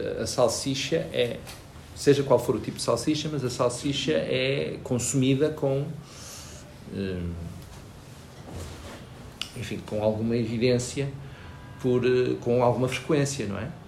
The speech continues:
Hum, eh, mais do que em Portugal. E, portanto, aí pode, pode ser que, eh, por esse efeito, haja um, uma generalização.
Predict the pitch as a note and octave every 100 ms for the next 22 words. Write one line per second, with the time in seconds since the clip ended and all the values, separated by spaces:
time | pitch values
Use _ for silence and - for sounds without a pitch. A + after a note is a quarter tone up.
0 | - A#2 A2 G#2 G2+ G2 F#2+ F#2 G2 -
1 | - - - - - - - - - -
2 | - - - A2 G2+ A2 A2 A#2+ A#2 A#2
3 | C3+ B2 - C#3 A#2 A2 - - G2+ A2+
4 | A#2+ - C3+ C3+ C3+ - - - C3+ C#3
5 | C#3 - C#3 C#3 C3 - C#3+ C#3+ D3 C#3+
6 | B2 A#2 A2+ - - C3+ C3+ C#3+ C#3 -
7 | C3+ C3+ - B2+ B2 B2 B2 A#2+ A#2 A#2
8 | A#2 - - - - - - - B2+ A#2+
9 | B2 C3+ C3 C3 C3 C3+ C#3 A#2